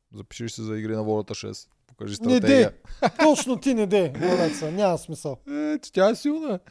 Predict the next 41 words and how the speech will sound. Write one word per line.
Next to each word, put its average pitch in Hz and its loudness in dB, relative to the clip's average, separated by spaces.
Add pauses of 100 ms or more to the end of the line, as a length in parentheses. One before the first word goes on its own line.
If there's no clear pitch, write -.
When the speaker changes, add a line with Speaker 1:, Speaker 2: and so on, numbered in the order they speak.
(220)
Speaker 2:
Ами 175 -6
не 180 -2
бе, 247 4
аз 233 2
имам 214 -2
предвид, 196 -4
тя 202 4
е 214 0
един 202 -4
от 190 -6
най-добрите 208 -4
стратези. 226 -2 (680)
Speaker 1:
М. 107 -10 (220)
Speaker 2:
Ще, 147 -10
ще, 185 -8
ще, - -12 (160)
направо 196 -4
ще 196 -16
те 202 -8
смажат. 202 -6 (1200)
Speaker 1:
Така, 92 -4
мисля, 101 -6
че 113 -4
това 107 2
е, 104 2
защото 104 -6
не 110 -4
мога 104 -2
да 104 -4
ги 101 -6
погледна 104 -6
по-нагоре. 98 -6
Явно 95 -6
не 95 -6
трябва 98 -4
да 95 -4
си - -20
пускам 101 -12
записките, 92 -10
защото - -6
Speaker 2:
Добре. 240 4